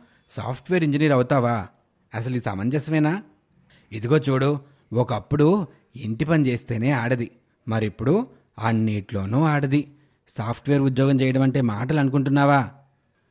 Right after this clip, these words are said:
నువ్వు చెప్పింది విని నువ్విచ్చిన అంట్లు తోమితే జీవితం వంటగదిలోనే గడిచిపోతుంది. అదే మన వాడితో కలిసి ఉద్యోగం చేస్తే మన కుటుంబ జీవితం బాగుంటుంది.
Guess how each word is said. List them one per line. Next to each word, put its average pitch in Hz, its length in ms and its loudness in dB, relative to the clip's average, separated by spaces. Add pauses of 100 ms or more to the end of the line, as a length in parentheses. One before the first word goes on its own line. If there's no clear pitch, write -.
(140)
నువ్వు 135 240 0
చెప్పింది 139 560 0
విని 123 380 2 (280)
నువ్విచ్చిన 139 520 2
అంట్లు 135 240 2
తోమితే 151 500 2 (280)
జీవితం 139 500 2
వంటగదిలోనే 139 640 2
గడిచిపోతుంది. 139 640 2 (640)
అదే 131 180 0
మన 143 200 2
వాడితో 110 340 -2
కలిసి 131 260 -2
ఉద్యోగం 123 480 0
చేస్తే 113 480 -4 (300)
మన 117 140 0
కుటుంబ 113 380 -4
జీవితం 120 360 -2
బాగుంటుంది. 110 560 -2